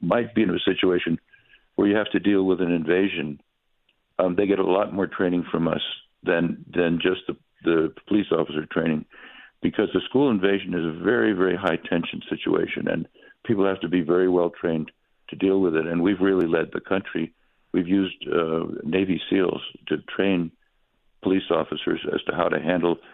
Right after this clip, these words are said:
if they get an invasion of their school. And so I'm very proud of the training that we've provided to these officers.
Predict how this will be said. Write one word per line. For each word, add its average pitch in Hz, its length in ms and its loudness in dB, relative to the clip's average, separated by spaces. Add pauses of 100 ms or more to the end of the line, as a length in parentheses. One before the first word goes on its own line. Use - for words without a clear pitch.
(260)
if - 160 -4
they 82 100 2
get 87 200 2
an 82 160 2
invasion 80 500 0
of 76 100 -2
their - 140 0
school. 85 460 0
And 80 200 -2
so 82 220 0 (400)
I'm - 560 -4
very 92 200 2
proud 85 320 -2
of - 80 -6
the 78 80 -12
training 80 340 0
that - 100 -8
we've 78 200 -2
provided 69 440 -2
to - 80 -2
these 73 140 -8 (100)
officers. - 460 -10